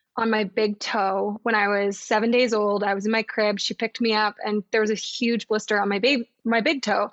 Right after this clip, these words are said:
And she was like, "That's weird. Like, where did that come from?" And so what happened was she took me to the doctor and the doctor was like, "Listen, like, did you burn her? Are you, did you burn her?" And my mom was like, "No, no, I didn't burn my daughter." And so,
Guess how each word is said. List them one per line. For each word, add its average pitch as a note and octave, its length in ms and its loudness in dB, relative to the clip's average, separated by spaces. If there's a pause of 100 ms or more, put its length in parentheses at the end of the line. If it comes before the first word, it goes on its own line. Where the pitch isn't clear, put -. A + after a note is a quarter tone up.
(420)
And A#3 100 0
she A#3+ 80 0
was B3+ 120 2
like, C4+ 160 0
"That's F4 180 -4
weird. G3 260 0
Like, A#3+ 220 0 (480)
where C#4 100 0
did C4 80 2
that D4+ 140 0
come F#3+ 180 -4
from?" - 220 -6 (720)
And C4 200 2
so B3+ 640 4
what A#3+ 240 0
happened D4 400 0
was G#3+ 600 0
she - 120 -8
took B3+ 120 0
me D4+ 80 2
to D#4 80 0
the D4 60 0
doctor A3+ 460 0
and G#3+ 120 0
the G#3 60 -4
doctor G#3+ 380 -2
was G3+ 140 -2
like, G3 380 -6
"Listen, A#3+ 400 -2
like, A3 220 -6
did A3+ 120 0
you A3 100 2
burn A3 280 4
her? C4+ 260 0 (360)
Are A#3 60 0
you, - 320 0 (440)
did A3 140 0
you A3 60 2
burn A3 200 2
her?" C#4+ 160 0
And C4 160 0
my A3+ 120 2
mom G#3 80 2
was G3 140 -4
like, - 200 -12
"No, A3+ 240 0 (180)
no, B3 180 2
I - 100 -2
didn't A#3+ 300 0
burn G#3+ 200 0
my G3+ 120 0
daughter." G3+ 460 0 (520)
And B3+ 220 2
so, B3 760 2